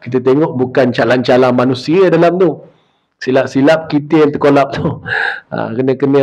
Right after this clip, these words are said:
kena handai betul lah. Eh, untuk, uh, untuk kita membetulkan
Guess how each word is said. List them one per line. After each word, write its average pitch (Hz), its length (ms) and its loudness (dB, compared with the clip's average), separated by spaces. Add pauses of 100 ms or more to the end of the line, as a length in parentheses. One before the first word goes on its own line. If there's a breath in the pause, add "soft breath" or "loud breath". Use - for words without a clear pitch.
kena 143 300 2 (500)
handai 139 320 2
betul 151 320 2
lah. 143 100 -2 (680 loud breath)
Eh, 120 80 -8
untuk, 123 480 -4 (240)
uh, 90 320 -8 (240)
untuk 131 320 -8
kita 139 320 0
membetulkan 135 1200 0